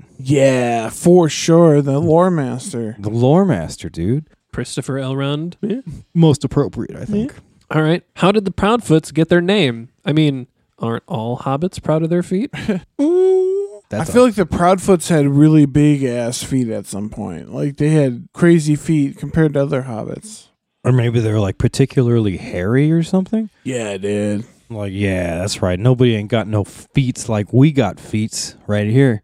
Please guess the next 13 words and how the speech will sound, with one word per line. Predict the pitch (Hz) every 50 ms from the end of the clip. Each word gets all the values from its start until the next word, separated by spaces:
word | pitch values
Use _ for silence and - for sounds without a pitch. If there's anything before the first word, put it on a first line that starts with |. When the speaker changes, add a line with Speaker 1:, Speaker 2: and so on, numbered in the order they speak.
| _ _ _ _ -
Speaker 2:
These | 117 127 117 110
are | 107 98
some | - - - 85 78 - -
proud | - - 139 135 135 123 113 101 90 76 -
foots. | - - - - 127 - - - - - - - _ _ _ _ _ _ - - -
Speaker 3:
Okay, | 160 143 - 127 113 113
I | 117
really | 120 120 120 120
like | 117 117 113 120
this. | - 123 117 - - -
These | - 123 123 120 123
next, | 120 120 117 - - - -
uh, | 120 113 110 110 110 110